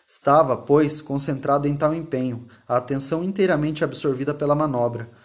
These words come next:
quando ouviu o gerente lançar um "ó" sonoro, como um rugido produzido pelo vento, ao mesmo tempo em que se afastava cambaleante, como se uma força invisível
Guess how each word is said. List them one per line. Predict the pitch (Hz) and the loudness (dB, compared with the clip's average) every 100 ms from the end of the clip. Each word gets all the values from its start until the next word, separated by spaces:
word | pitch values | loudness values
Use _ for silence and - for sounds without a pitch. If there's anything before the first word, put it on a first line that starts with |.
| _ | _
quando | - 139 147 | -4 2 4
ouviu | 135 170 | 4 2
o | |
gerente | 147 156 151 151 156 | 2 2 2 0 -2
lançar | 147 143 151 143 | -2 2 4 4
um | 127 110 - _ - | 2 -6 -16 _ 0
"ó" | 156 170 135 - - _ _ | 2 4 0 -4 -14 _ _
sonoro, | - 151 147 131 127 107 - _ _ - - - _ _ | -2 0 2 2 2 -2 -12 _ _ -20 -20 -20 _ _
como | 156 170 | -2 0
um | 185 | 0
rugido | 151 190 139 180 151 139 | 0 0 0 -2 -2 -2
produzido | 147 147 139 131 156 160 | 0 0 0 -2 -4 -2
pelo | 156 160 | -2 -2
vento, | 131 131 127 - - _ _ _ _ _ - _ _ | -2 -2 -4 -10 -20 _ _ _ _ _ -20 _ _
ao | 123 | -2
mesmo | 139 156 165 | 0 0 -2
tempo | 156 160 170 151 | -2 -2 0 -2
em | 135 143 | -2 0
que | |
se | - | 2
afastava | 147 156 151 - 147 147 120 | 2 2 0 6 6 6 0
cambaleante, | - 160 165 165 143 123 120 - - _ _ _ | -2 2 4 4 2 0 -6 -14 -16 _ _ _
como | _ 147 143 | _ -2 0
se | 156 | 2
uma | 147 | 0
força | 151 165 175 170 | 0 2 2 0
invisível | 131 170 165 127 147 170 139 117 | -2 -4 -4 -4 -4 -2 -2 -4